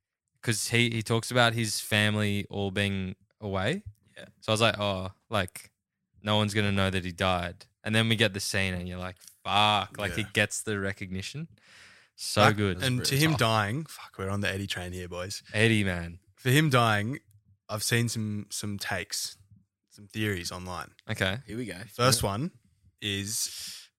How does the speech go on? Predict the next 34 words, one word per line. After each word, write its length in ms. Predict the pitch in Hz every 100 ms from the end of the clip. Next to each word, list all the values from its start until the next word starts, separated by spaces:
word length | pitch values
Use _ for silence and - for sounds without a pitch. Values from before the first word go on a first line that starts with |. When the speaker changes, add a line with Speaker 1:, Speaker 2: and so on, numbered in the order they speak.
| _
Speaker 3:
he 220 | 110 113
wears, 580 | 107 110 120 127 139 135
to 140 | - 120
go 160 | 120
steal 260 | 123 - 131
that 180 | 117 -
car, 460 | - 98 95 147 -
the 120 | -
van, 400 | 101 95 92 139 - _ _ _ _ _ _ _
he 100 | 107
wears 220 | 107 110
the 60 | 107
Mike 320 | 101 95 -
Myers 360 | 95 92 92
mask 500 | 92 87 - - - -
that, 640 | 107 95 90 - - - -
um, 460 | 98 92 90 85 - _ - - _ _ _ _ _ _ 107
that 180 | 101 82
Max 340 | 95 92 -
has 120 | 104
worn 360 | 95 90 87 87
previously 580 | - 90 90 - 107 107
in, 220 | 92 90
like, 180 | 90 87
season 300 | 95 90 90
three, 280 | 90 98 143
just 220 | - -
in 80 | 87
a 20 |
Speaker 1:
Mm-hmm. 100 | 92
Speaker 3:
Halloween, 240 | 98 110 95
Halloween 360 | 101 98 95 101
thing. 260 | 117 165 - -
Speaker 1:
Yeah. 180 | 107